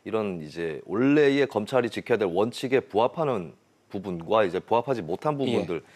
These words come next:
Speaker 1: 이 정도를 갈라가지고 이제 좀 지적을 하고, 그 부분에 대해서는 이제, 어, 정권 차원에서 좀 관여가 필요하겠지만, 나머지
Speaker 2: 음.
Speaker 1: 수사 부분에 대해서는, 어,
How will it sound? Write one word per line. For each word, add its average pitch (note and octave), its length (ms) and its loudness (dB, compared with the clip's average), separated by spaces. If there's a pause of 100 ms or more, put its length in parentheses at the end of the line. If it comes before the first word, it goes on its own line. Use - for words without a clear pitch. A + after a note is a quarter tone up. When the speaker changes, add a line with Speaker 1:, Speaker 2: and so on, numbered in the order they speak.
(140)
Speaker 1:
이 G2+ 80 -2
정도를 D#3+ 320 2
갈라가지고 G2+ 880 0
이제 F2 320 -6
좀 F#2 100 -8
지적을 C#3+ 460 0
하고, F#2+ 420 -2 (220)
그 A#2 100 -6
부분에 C#3+ 320 0
대해서는 A2+ 480 0
이제, E2 300 -6 (260)
어, E2 140 -10
정권 A2 420 -2
차원에서 G2+ 540 -2
좀 F2+ 240 -8
관여가 G2 460 0
필요하겠지만, A#2 840 -4
나머지 C3+ 360 0
Speaker 2:
음. - 20 -10
Speaker 1:
수사 C#3+ 420 2
부분에 A2+ 300 -4
대해서는, F#2 480 -4 (380)
어, D#2 300 -10